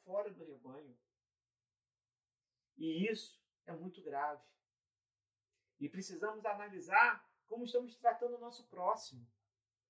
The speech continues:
E eu gostaria de trazer alguns textos que nos falam sobre isso. Eu queria trazer primeiramente primeira Coríntios, capítulo onze, do versículo de dezessete ao versículo de vinte e dois. Paulo está repreendendo a igreja de Coríntios nesse texto.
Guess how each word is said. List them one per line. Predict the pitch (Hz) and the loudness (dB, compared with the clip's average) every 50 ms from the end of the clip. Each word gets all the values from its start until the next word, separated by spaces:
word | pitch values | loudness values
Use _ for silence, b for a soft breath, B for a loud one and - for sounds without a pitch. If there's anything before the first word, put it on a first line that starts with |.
| _ _ _ _ _ _ _ _ _ | _ _ _ _ _ _ _ _ _
E | 185 185 | 12 12
eu | 226 247 247 247 | 12 12 12 12
gostaria | 254 262 247 233 254 240 240 247 254 | 12 8 0 4 6 4 4 4 0
de | - | -4
trazer | - 240 233 220 196 180 226 254 | 0 2 2 2 2 2 6 8
alguns | 247 247 247 294 269 - - - | 8 8 8 4 -2 -10 -12 -10
textos | - 233 247 277 269 233 - 240 | -6 -4 -2 -2 -2 -4 -8 -14
que | - 240 | -14 -14
nos | 240 214 - | -14 -12 -6
falam | - 240 240 240 240 | -4 -2 -2 -2 -2
sobre | - 240 - - 240 | -4 -10 -14 -12 -12
isso. | 220 214 233 247 247 - - - - _ _ _ _ _ _ _ _ _ _ _ | -12 -12 -12 -12 -12 -12 -12 -14 -16 _ _ _ _ _ _ _ _ _ _ _
Eu | - 196 - | 2 2 2
queria | 240 240 254 247 247 | 6 6 6 8 8
trazer | 240 240 220 233 247 247 | 6 4 4 4 0 -2
primeiramente | 247 233 226 233 233 220 196 208 240 254 262 247 - - | -2 -2 -2 0 0 0 0 0 -4 -4 -6 -8 -12 -16
primeira | - 226 220 240 254 254 262 | -16 -8 2 4 4 4 4
Coríntios, | - - 247 214 202 233 247 262 240 - - - | 6 8 8 8 8 8 2 -2 -6 -10 -18 -12
capítulo | - 214 196 - 247 247 - 233 226 214 208 220 240 | -10 -10 -8 -8 -10 -12 -8 -4 -4 -2 4 6 8
onze, | 254 247 240 - - - - - - _ _ _ _ _ _ _ _ _ - | 10 10 8 8 2 -8 -12 -18 -20 _ _ _ _ _ _ _ _ _ 0
do | 208 | 6
versículo | 196 240 226 226 - 254 254 - 247 233 | 8 8 8 8 6 0 -8 -10 -12 -18
de | 220 220 220 | -20 0 4
dezessete | 233 233 208 - - - 247 247 262 254 247 | 6 6 6 6 4 6 6 6 6 4 2
ao | 247 | 0
versículo | 247 226 - 247 - 240 226 | -2 -4 -10 -14 -16 -16 -18
de | 226 - | -18 -18
vinte | - 240 247 - | -18 -16 -16 -16
e | 247 196 | -4 6
dois. | 190 202 214 220 214 - - - - _ _ _ _ _ _ _ _ _ _ _ _ _ _ _ _ _ _ | 10 12 12 12 10 6 -2 -14 -16 _ _ _ _ _ _ _ _ _ _ _ _ _ _ _ _ _ _
Paulo | - 233 247 262 247 | 12 12 12 12 12
está | 202 - 277 269 | 10 4 0 0
repreendendo | 240 247 247 240 - 269 262 262 247 220 180 220 254 269 269 262 | 2 2 2 2 0 -4 -8 -6 -6 -4 -4 -2 -2 -2 -2 -2
a | 262 | -4
igreja | 220 214 220 240 247 240 - | -6 -4 -2 -4 -4 -4 -8
de | 247 240 | -14 -12
Coríntios | - 247 247 233 233 247 262 - 233 220 | 6 8 8 8 8 4 -4 -8 -10 -12
nesse | 220 233 226 - - - _ | -10 -10 -10 -10 -12 -8 _
texto. | 208 202 220 233 220 - - - _ | 8 8 8 8 6 2 -10 -20 _